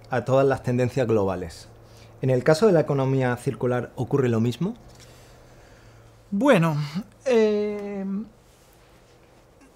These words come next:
Speaker 2: es una pre-, pregunta un poco complicada, pero a ver, sí, te-, te-, tengo una respuesta para eso. A ver,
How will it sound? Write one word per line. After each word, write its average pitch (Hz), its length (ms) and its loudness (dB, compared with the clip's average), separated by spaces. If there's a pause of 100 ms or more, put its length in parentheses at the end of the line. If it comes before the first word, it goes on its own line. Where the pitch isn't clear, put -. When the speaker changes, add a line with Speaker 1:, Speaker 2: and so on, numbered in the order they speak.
(140)
Speaker 2:
es - 120 -4
una - 120 -8
pre-, 240 220 -2 (180)
pregunta 233 300 6
un 226 100 4
poco 214 640 2 (460)
complicada, 175 680 6
pero 190 140 10
a 196 60 12
ver, 185 220 12
sí, 202 360 6
te-, 233 140 6
te-, 254 180 2
tengo 277 200 2
una 294 140 6
respuesta 165 540 0
para 156 200 -2
eso. 151 200 -2
A 156 60 2
ver, 160 220 2